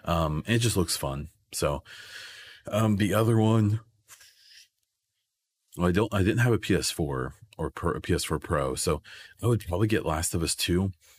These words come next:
Um, it's a third person adventure shooter kind of grungy game. Um, I would love to see a Division game made in that style one day.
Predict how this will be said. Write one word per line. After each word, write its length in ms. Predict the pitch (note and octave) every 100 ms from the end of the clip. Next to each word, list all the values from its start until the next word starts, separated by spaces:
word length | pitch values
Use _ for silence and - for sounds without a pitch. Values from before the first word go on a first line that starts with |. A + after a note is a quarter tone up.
| -
Um, 200 | D2 C#2+
it's 100 | D2
a 60 | D2+
third 280 | F2 F2
person 480 | D#2 E2+ D#2+ - E2+
adventure 540 | D#2 C#2+ D#2+ D2+ E2 D2+
shooter 640 | - D#2+ D2+ D#2 D2+ D2+ -
kind 180 | D2+
of 320 | D2 C#2+ D2 -
grungy 540 | D#2+ D2+ D#2+ E2+ D#2
game. 400 | C#2+ D2 D2+ D#2 - - - -
Um, 300 | C#2 C2 B1+ - - _
I 80 | -
would 200 | E2+ D#2
love 200 | D2 D2+
to 60 | D2+
see 160 | - E2
a 60 |
Division 420 | C#2+ C#2+ D2 D#2
game 240 | D2 D2+ D2+
made 160 | D2
in 80 | D2
that 160 | D2 C#2+
style 340 | - D#2 C#2+
one 160 | D2+ D#2
day. 260 | D#2 D#2+